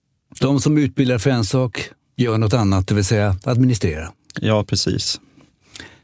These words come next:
Speaker 1: Du har beskrivit det här som ett samhällsfenomen. Vad menar du?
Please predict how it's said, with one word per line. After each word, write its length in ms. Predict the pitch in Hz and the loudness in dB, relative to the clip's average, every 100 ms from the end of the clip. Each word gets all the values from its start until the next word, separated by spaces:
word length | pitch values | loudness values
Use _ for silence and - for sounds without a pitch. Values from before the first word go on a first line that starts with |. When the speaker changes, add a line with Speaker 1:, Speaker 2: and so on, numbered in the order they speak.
| _ | _
Speaker 1:
Du 140 | - 170 | -4 0
har 60 | |
beskrivit 360 | 196 165 190 160 | 0 0 0 2
det 60 | 170 | 2
här 100 | 139 | 2
som 160 | 147 | 2
ett 240 | 143 - - _ _ | 0 -2 -12 _ _
samhällsfenomen. 1300 | - - 165 131 127 131 - - 156 156 190 143 92 | -4 0 2 2 2 -2 -4 -2 0 2 2 2 2
Vad 120 | 120 | 2
menar 240 | 151 135 | 4 2
du? 100 | 170 | 2